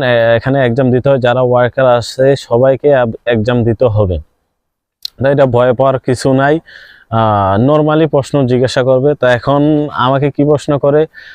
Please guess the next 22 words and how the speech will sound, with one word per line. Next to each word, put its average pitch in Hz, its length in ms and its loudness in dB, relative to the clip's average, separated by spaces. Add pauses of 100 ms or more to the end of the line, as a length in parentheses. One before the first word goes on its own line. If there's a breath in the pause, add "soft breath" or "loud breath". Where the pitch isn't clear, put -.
(240 loud breath)
অবশ্যই 139 480 0
আমি 147 240 0
আপনাকে, 139 580 0
আহ, 104 380 0
বলে 131 320 0
দেব 139 340 2
যদি 127 340 0
কি 131 140 -2
কি 131 160 -2
প্রশ্ন 123 380 -2
করে। 127 220 0
তাহলে 123 300 0
আপনারা, 131 380 0
আহ, - 500 -10
আরেকটা 127 460 0
বিষয় 147 240 0
হচ্ছে 147 160 -2
ভাষাগুলো 135 560 0
শিখে - 320 -4
আসবেন, 107 320 -2
কারণ 135 300 0
এখানে 135 600 0